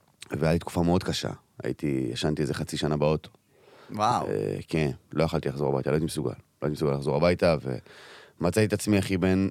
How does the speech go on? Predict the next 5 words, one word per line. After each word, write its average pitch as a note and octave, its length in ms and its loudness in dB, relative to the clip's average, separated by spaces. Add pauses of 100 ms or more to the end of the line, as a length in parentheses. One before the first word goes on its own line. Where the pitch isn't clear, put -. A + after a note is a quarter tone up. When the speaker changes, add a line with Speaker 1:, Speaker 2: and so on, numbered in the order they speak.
Speaker 1:
שלושים F#2 420 -2
ואחת, D2+ 360 0 (440)
אה, C#2 40 -2 (380)
בלי C#2 160 -2
כסף, - 760 -8